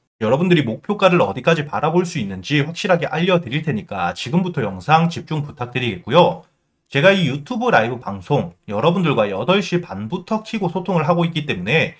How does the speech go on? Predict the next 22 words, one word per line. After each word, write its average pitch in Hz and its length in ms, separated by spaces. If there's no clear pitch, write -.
이 175 120
방송에서 185 520
여러분들에게 127 580
시가 - 320
매수할 170 340
수 - 200
있는 147 480
단타 95 460
종목들, 196 540
그리고 143 180
저점에서 202 560
매수할 110 400
수 - 160
있는 98 400
스윙 220 400
종목들에 147 560
대해서도 92 500
백 120 160
퍼센트 190 340
무료로 120 460
알려드리고 143 520
있으니까 117 600